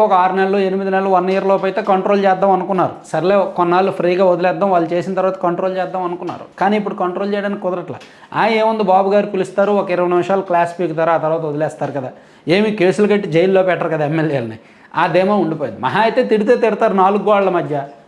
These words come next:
కానీ మేము చేయాల్సింది చేసుకుంటాం, మేమేమైనా ఎన్నికల్లో డబ్బులు ఖర్చు పెట్టడానికి వాళ్ళు ఏమైనా మాకు ఇచ్చారా అని కొంతమంది మాట్లాడుతున్నారు అన్నమాట. ఇది ప్రభుత్వానికి మాత్రం పెద్ద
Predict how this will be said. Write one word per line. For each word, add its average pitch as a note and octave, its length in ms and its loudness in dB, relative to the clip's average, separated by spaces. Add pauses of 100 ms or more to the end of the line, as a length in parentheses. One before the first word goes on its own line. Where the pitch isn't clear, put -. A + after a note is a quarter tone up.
(180)
కానీ C4+ 200 2
మేము A#3+ 200 0
చేయాల్సింది A#3 520 2
చేసుకుంటాం, G3+ 480 0 (1000)
మేమేమైనా A3+ 440 4
ఎన్నికల్లో A3 420 2
డబ్బులు G#3 260 0
ఖర్చు G#3 220 0
పెట్టడానికి G3+ 360 2
వాళ్ళు F#3 180 4
ఏమైనా G#3 220 2
మాకు F3+ 180 -2
ఇచ్చారా F#3+ 320 0 (380)
అని C4 120 2 (120)
కొంతమంది F#3+ 360 0 (100)
మాట్లాడుతున్నారు D3+ 520 -4
అన్నమాట. F2+ 220 -16 (1040)
ఇది F#3+ 140 4 (720)
ప్రభుత్వానికి A3+ 680 0
మాత్రం F#3+ 260 -2 (500)
పెద్ద D3 160 -2